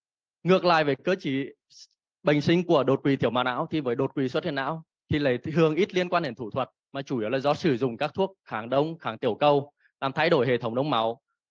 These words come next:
hoặc là do chúng ta dùng các thuốc thay đổi huyết động, đặc biệt trong can thiệp khi chúng ta dùng các thuốc co giãn mạch như adrenaline hoặc noradrenaline, nitroglycerin, nó làm ảnh hưởng đến quá trình điều hòa, cái điều hòa của hệ thống đa giác quy lít mạch máu não có thể gây ra những cái xuất huyết não.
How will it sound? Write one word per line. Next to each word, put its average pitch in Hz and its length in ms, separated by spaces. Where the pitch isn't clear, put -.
hoặc 135 100
là 139 100
do 147 160
chúng 123 180
ta 151 200
dùng 160 240
các 170 180
thuốc 214 200
thay 165 140
đổi 135 140
huyết 165 140
động, 131 280
đặc 131 160
biệt 135 200
trong 139 140
can 160 140
thiệp 160 220
khi 151 100
chúng 127 160
ta 131 160
dùng 147 180
các 143 140
thuốc 185 240
co 151 200
giãn 147 180
mạch 139 200
như 139 120
adrenaline 147 640
hoặc 139 200
noradrenaline, 143 640
nitroglycerin, 147 960
nó 117 120
làm 139 160
ảnh 120 220
hưởng 127 180
đến 107 140
quá 110 200
trình 143 180
điều 147 160
hòa, 139 380
cái 107 320
điều 143 200
hòa 147 200
của 127 160
hệ 120 160
thống 107 320
đa 131 140
giác 160 180
quy 165 100
lít - 180
mạch 131 200
máu 101 80
não 110 200
có 120 120
thể 113 140
gây 120 140
ra 139 100
những 139 140
cái 135 120
xuất 160 160
huyết 135 120
não. 123 260